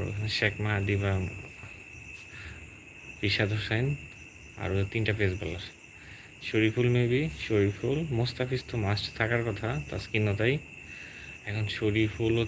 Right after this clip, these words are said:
থাকবে maybe। এখন আরেকজন আছে, তানজিদ হাসান সাকিব, জানি না কাকে নেবে। Just তানজিদ হাসান সাকিবের ভালো গুণ হচ্ছে সে নাকি ভালো ব্যাটিং করে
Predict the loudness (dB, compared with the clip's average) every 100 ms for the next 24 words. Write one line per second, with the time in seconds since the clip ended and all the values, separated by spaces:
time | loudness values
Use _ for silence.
0 | 2 2 2 2 2 2 0 0 0 2
1 | 4 4 4 2 0 0 -4 -6 -10 -4
2 | 0 2 0 -4 -4 -4 -4 -6 -2 -2
3 | -2 -6 -18 -20 -16 -16 -14 -16 -16 -16
4 | -16 -16 -4 0 2 2 0 0 0 2
5 | 0 -4 -10 -20 -20 -20 -20 -18 -18 -18
6 | -18 -16 -16 -6 -6 -6 -4 0 2 2
7 | 0 -2 2 4 4 4 4 4 2 0
8 | -2 2 2 4 6 6 6 4 0 -4